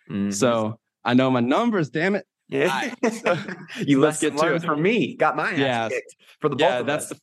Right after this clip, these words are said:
Speaker 2: that's the fastest ways to success, people, is not learn from your failures, learn from other people's failures. That's an even faster accelerant. So for me, uh, to monetize, there's two different primary ways you can monetize a podcast. There's C P A, C P M. C P M is cost per affiliate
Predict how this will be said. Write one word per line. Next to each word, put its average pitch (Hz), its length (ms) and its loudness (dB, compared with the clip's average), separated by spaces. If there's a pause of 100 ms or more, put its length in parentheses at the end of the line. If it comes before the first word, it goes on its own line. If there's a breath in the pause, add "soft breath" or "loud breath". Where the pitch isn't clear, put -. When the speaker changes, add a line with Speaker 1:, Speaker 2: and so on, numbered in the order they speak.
(260)
Speaker 2:
that's 160 200 0
the 151 80 -6
fastest 156 500 -2
ways 147 300 0
to 131 120 -6
success, 131 460 -2
people, 117 380 0
is 113 100 0
not 135 220 0
learn 139 180 2
from 117 160 -2
your 131 160 4
failures, 110 540 0
learn 120 140 4
from 117 140 0
other 117 200 2
people's 78 280 -4
failures. 98 360 2
That's 98 160 0
an 110 80 6
even 107 160 2
faster 117 440 -4
accelerant. 85 520 -2 (500 loud breath)
So 143 440 0
for 147 200 0
me, 170 600 2 (160)
uh, 123 280 2
to 117 140 -8
monetize, 113 640 0
there's 123 260 2
two 170 200 2
different 151 280 0
primary 127 380 2
ways 113 260 2
you 113 80 -6
can 113 120 0
monetize 104 440 -2
a - 40 -20
podcast. 82 540 -2
There's 87 180 -8
C 143 180 2
P 147 220 2
A, 120 120 4
C 117 220 -2
P 104 240 4
M. 76 160 -2
C 120 240 0
P 127 220 2
M 127 100 2
is 117 160 -4
cost 123 320 0
per 120 140 2
affiliate 151 560 2